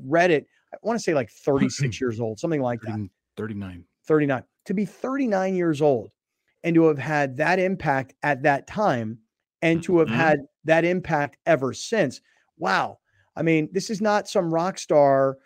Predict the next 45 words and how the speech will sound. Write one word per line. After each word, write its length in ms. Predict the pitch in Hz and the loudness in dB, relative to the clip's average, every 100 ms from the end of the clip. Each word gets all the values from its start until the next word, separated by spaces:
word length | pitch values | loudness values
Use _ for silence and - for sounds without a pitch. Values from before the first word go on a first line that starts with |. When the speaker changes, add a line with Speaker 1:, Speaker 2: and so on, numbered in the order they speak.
| _ | _
Speaker 1:
who, 580 | - 156 151 151 147 151 | 0 2 4 4 2 0
you 60 | 160 | 0
know, 160 | 151 | 0
had 200 | 139 156 | 0 0
mental 240 | 143 160 143 | 0 -4 -2
health 300 | 151 190 - | 0 0 2
problems 380 | 147 143 143 135 | 0 0 -2 -6
and 80 | |
committed 280 | 131 147 139 | -4 -2 -2
suicide 460 | 117 196 175 151 139 | -2 -2 0 2 2
and 120 | 139 | 2
is, 180 | 135 131 | -2 -2
you 80 | 147 | -2
know, 80 | |
Speaker 3:
<clears throat> 160 | 123 - | -4 -4
Speaker 1:
celebrated 680 | 170 175 143 147 143 131 - | -2 0 2 4 4 0 -6
twenty-five 560 | - 175 147 156 143 | -4 -2 0 2 2
years 220 | 127 123 110 | 2 -2 2
later 240 | 165 147 | 4 2
for 80 | 139 | 0
their 140 | 120 | -4
music. 340 | 135 190 139 - _ | 0 0 0 -4 _
Speaker 3:
Right. 240 | 82 82 80 | -8 -6 -6
Speaker 1:
This 160 | - | -6
is 140 | 202 - | -6 0
somebody 320 | - 269 156 | 2 4 2
who 100 | 151 | 2
was 160 | 143 123 | 0 0
a 140 | 117 | -2
very, 680 | 110 117 170 170 143 127 113 _ | -4 -4 0 0 0 -4 -8 _
very 360 | 107 147 151 135 | -6 -2 0 0
young 320 | 120 131 120 | 0 0 0
person 460 | 139 131 - 104 98 _ _ _ | -2 -2 -2 -10 -14 _ _ _
who, 240 | 139 127 | 0 2
um, 420 | 123 120 117 110 107 _ _ - - | 2 0 -2 -6 -10 _ _ -20 0
created 240 | 156 135 | 2 4
a 60 | 127 | 4
lot 200 | 120 139 | 2 0
of 80 | |
change. 460 | 139 165 131 107 - _ _ _ _ _ | -2 -4 -4 -6 -16 _ _ _ _ _
It 80 | 120 | -8
really 180 | 127 | -4
did. 200 | 127 139 107 | 0 0 2
Speaker 3:
And 220 | 120 120 | 2 2
had, 220 | 120 117 | 2 0